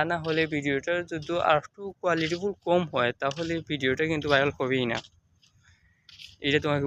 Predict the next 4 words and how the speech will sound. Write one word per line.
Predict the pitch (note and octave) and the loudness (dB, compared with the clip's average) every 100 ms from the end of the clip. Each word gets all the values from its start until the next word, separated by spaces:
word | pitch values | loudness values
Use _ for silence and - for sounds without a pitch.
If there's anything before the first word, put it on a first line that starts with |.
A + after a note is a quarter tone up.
| C3+ | 0
বুঝতে | B2 - B2+ | -2 -2 0
হবে। | C3 F#3+ F#3+ - - - - - - - _ _ - A#2+ A2 | 0 -2 -6 -8 -16 -18 -14 -14 -16 -20 _ _ -8 0 4
আর | A2 A2+ A2 - _ _ _ _ - _ - - - - _ - D#3 D3 | 4 2 -4 -10 _ _ _ _ -20 _ -20 -20 -20 -20 _ -20 -10 0
ভিডিও | D#3+ D3+ D#3 | 0 2 2